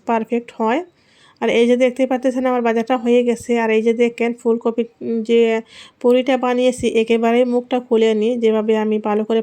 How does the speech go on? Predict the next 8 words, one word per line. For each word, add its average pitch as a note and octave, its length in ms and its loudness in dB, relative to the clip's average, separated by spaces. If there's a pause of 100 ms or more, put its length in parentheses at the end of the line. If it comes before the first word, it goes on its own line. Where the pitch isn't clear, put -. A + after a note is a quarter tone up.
পানিতে G#3 360 -2
চেপে A3 260 -2
চেপে A3+ 300 -2
দিয়েছিলাম A3+ 460 0 (520)
সেই B3+ 180 2
কারণে B3+ 300 0 (100)
একেবারেই B3 420 2
খুলেনি A3+ 520 0